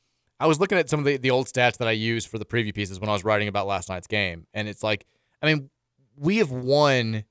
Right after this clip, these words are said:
even, we went two and five last year in non-conference home games. Even with that, even with five losses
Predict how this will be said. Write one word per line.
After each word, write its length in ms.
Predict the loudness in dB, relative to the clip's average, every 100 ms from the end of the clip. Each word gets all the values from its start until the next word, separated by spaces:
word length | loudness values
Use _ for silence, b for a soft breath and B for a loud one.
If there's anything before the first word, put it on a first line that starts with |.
| _ _ _ _ -4
even, 260 | 0 0 0
we 120 | 2
went 200 | 4 2
two 180 | 0 -2
and 120 | -2
five 300 | 4 8 8
last 300 | 6 2 2
year 120 | -2 -2
in 80 |
non-conference 580 | 0 0 0 -4 -4 -6
home 180 | -8 -10
games. 380 | -12 -20 -20 -20 _ _ _ _ _ -2
Even 360 | 0 2 2
with 200 | 2 2
that, 260 | 2 0 -2
even 180 | -4 -2
with 120 | -2
five 360 | 0 6 6 6
losses 540 | 6 2 2 -4 -16